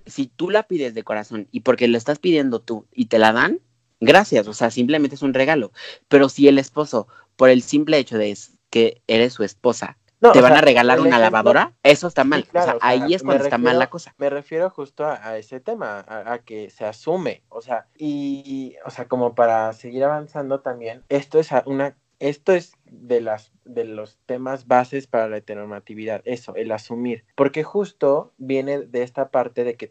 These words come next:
Speaker 2: como tenemos ideales arraigados, asumimos ciertas cosas automáticamente de la gente y de los que nos rodean. Y e-, y esta, esta cuestión de asumir es lo que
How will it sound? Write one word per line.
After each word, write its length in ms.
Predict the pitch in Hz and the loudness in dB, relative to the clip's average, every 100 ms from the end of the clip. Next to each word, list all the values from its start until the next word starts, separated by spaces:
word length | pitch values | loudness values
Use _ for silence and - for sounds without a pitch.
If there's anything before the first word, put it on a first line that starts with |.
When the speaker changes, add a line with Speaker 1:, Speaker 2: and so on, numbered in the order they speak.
| _ | _
Speaker 2:
como 260 | 120 113 110 | -10 -10 -10
tenemos 460 | 117 123 143 147 | -8 -8 -10 -12
ideales 480 | 135 123 117 120 117 | -8 -6 -4 -6 -10
arraigados, 680 | 120 123 127 113 113 165 _ _ _ _ | -10 -8 -4 -6 -6 -12 _ _ _ _
asumimos 1160 | 131 123 - 135 139 156 165 127 120 143 _ _ _ | -4 -4 -8 -10 -8 -8 -6 -6 -6 -10 _ _ _
ciertas 560 | _ - 131 127 135 127 | _ -2 -2 -2 -8 -8
cosas 340 | 123 120 120 | -12 -12 -14
automáticamente 920 | 117 - 117 117 131 127 120 113 110 113 | -12 -10 -8 -8 -8 -10 -8 -10 -6 -6
de 80 | |
la 120 | 107 101 | -4 -8
gente 380 | 120 113 113 | -6 -8 -6
y 40 | 113 | -6
de 120 | 107 | -6
los 160 | 101 - | -8 -10
que 100 | 104 | -12
nos 140 | 95 | -8
rodean. 420 | 101 107 104 95 - - | -6 -4 -6 -8 -16 -6
Y 220 | 147 139 | 4 6
e-, 140 | 139 - _ | 4 2 _
y 180 | 147 143 | 0 0
esta, 500 | 147 151 - 170 - | 0 -4 -2 -2 -2
esta 420 | 139 135 - 151 | -10 -8 -10 -10
cuestión 380 | 135 - 123 120 | -12 -10 -10 -6
de 60 | 120 | -8
asumir 600 | 113 110 107 120 160 - | -10 -12 -8 -6 -6 -6
es 320 | 131 123 123 | -2 -2 -2
lo 200 | 135 135 | -4 -4
que 260 | - 110 | -2 -6